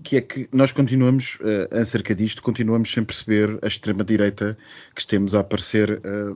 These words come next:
na Europa e a dominar isto. A senhora Meloni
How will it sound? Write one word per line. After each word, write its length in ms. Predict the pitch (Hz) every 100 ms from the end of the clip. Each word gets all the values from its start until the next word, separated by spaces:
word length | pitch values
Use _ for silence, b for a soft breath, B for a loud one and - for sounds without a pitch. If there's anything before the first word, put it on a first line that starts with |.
| -
na 360 | 101 101 107
Europa 340 | 104 104 104 113
e 300 | 107 107 - _
a 60 |
dominar 480 | 113 110 110 104 104
isto. 320 | 92 82 - - B B
A 80 | -
senhora 300 | - 113 95
Meloni 560 | 95 98 92 90 85 92